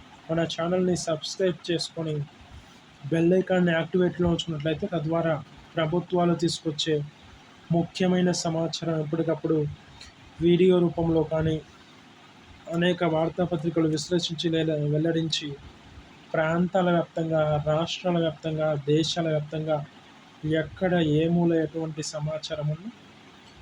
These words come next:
సమయానుసారంగా, నిర్దిష్టానుసారంగా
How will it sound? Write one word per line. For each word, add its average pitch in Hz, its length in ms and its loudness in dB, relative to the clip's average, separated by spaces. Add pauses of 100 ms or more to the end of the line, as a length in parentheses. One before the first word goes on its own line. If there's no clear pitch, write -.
(160)
సమయానుసారంగా, 165 1200 0
నిర్దిష్టానుసారంగా 156 1200 0